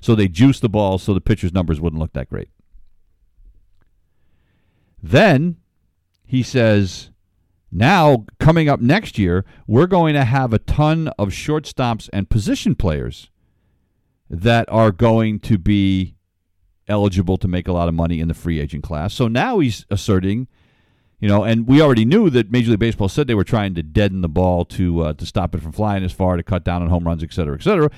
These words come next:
Alonso say, "Well, isn't that funny? All of a sudden they're going to do that when the hitters are due to make a lot of money." Well, look at the hitter numbers that we have this year with league-wide. The league is hitting something like two thirty-six. So guys like Carlos Correa,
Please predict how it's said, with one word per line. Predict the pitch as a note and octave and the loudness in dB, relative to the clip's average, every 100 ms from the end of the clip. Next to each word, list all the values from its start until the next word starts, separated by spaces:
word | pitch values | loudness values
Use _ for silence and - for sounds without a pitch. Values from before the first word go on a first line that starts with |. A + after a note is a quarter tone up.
| - | -8
Alonso | F3+ F3 D#3+ | -2 0 0
say, | C#3+ C#3+ | 0 2
"Well, | C3 C#3+ | 2 2
isn't | G3 E3+ - | 2 0 0
that | A#2+ - | -2 -2
funny? | G2+ F2+ E2 | -4 -4 -2
All | C3 C#3 | 0 0
of | |
a | C3+ | 0
sudden | - B2+ B2 | 0 -2 0
they're | A2 | 0
going | F#2+ A2 G#2+ | 2 0 0
to | |
do | G2 G2+ F#2 | 0 0 2
that | F#2 F2+ - _ _ _ _ _ | -2 -4 -8 _ _ _ _ _
when | - A2+ A2 | 0 0 0
the | G#2+ | 2
hitters | B3 G3+ A2+ G#2+ | 4 4 2 2
are | A2 | 2
due | G#2 A#2+ | 4 4
to | G#2 | 4
make | G2+ G2 | 0 -2
a | |
lot | F#2 E2+ | -2 -2
of | E2 | -2
money." | D2+ D#2+ G#2 _ - | -4 -6 -10 _ -2
Well, | C3+ C#3 | 2 4
look | D3 G3+ | 4 2
at | G3+ - | -2 0
the | F3 | 2
hitter | G#3 C4+ | 4 4
numbers | G3+ B2 G#2+ F#2 | 0 0 0 -2
that | D#2+ | -4
we | G2 | -2
have | G2 G2 E2+ | -2 -2 -2
this | F#2+ - | -6 -2
year | G#2+ | 0
with | C3 A2+ | 0 0
league-wide. | B2+ D3+ A#2+ D#3+ F3 C3 | 0 -2 0 -2 0 0
The | A#2+ | 0
league | A#2 D#3 C3+ | 0 0 -2
is | A#2+ | 0
hitting | D#3+ C#3+ | 0 0
something | A#2 C#3+ - A#2 | -2 -2 -2 -2
like | A2+ - | -4 -2
two | G3 F#3 | -4 -2
thirty-six. | - E3+ B2+ - - C#3 - - - _ _ _ _ _ _ _ _ _ _ _ - _ _ _ _ | 2 2 2 -2 -4 -4 -6 -18 -20 _ _ _ _ _ _ _ _ _ _ _ -20 _ _ _ _
So | - D#3 | 2 2
guys | A#2 C#3+ F3 C#3 | 4 2 2 2
like | C#3+ C3 | 2 2
Carlos | - C#3+ C#3 C3 - | 2 4 4 2 4
Correa, | C3 A#2 G#2+ F2+ E2 | 4 4 4 2 -2